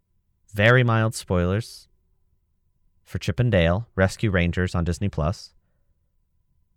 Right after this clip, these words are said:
But if you're on Twitter, you've already seen this, probably. It heavily features Ugly Sonic, as in, like, the Sonic that came to the original Sonic the Hedgehog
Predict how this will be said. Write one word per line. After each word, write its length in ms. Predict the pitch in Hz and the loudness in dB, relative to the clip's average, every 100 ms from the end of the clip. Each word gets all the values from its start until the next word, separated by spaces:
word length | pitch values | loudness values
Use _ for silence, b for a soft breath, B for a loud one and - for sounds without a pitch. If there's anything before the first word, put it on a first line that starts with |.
| _ _ _ _ _ - | _ _ _ _ _ -10
But 140 | - 85 | -2 -2
if 100 | 85 | 0
you're 200 | 90 85 | 0 2
on 100 | 85 | 0
Twitter, 340 | - 92 92 | -2 -2 0
you've 160 | 104 87 | -2 0
already 220 | 82 90 | 0 -2
seen 160 | - 76 | -4 -6
this, 180 | 98 | -6
probably. 560 | - 76 71 76 76 - _ _ _ _ _ _ - | -6 -8 -6 -6 -6 -8 _ _ _ _ _ _ -4
It 240 | 92 92 _ | -2 -2 _
heavily 560 | - - 107 131 143 151 | -12 -2 2 4 4 2
features 640 | - 95 - 98 151 - _ _ _ _ - | 0 -4 -2 -4 -6 -16 _ _ _ _ 0
Ugly 340 | 92 82 110 | 0 2 -2
Sonic, 540 | - 82 71 92 - - _ _ _ _ _ _ _ _ _ _ _ _ _ _ _ _ _ _ _ _ _ _ _ _ 101 | -2 -4 -2 -4 -6 -16 _ _ _ _ _ _ _ _ _ _ _ _ _ _ _ _ _ _ _ _ _ _ _ _ -2
as 160 | 95 | 0
in, 100 | 90 | 2
like, 240 | 87 78 - _ _ | 0 -2 -8 _ _
the 100 | 92 | -4
Sonic 500 | - 87 82 82 - | -2 -2 0 -2 -4
that 200 | - 78 - _ _ _ | -4 -4 -6 _ _ _
came 240 | - 92 85 | -6 -4 -4
to 80 | - | -4
the 120 | 85 | -4
original 340 | 76 80 90 82 | -4 -6 -6 -6
Sonic 320 | 82 78 80 | -4 -4 -6
the 80 | 82 | -6
Hedgehog 320 | 80 - | 0 2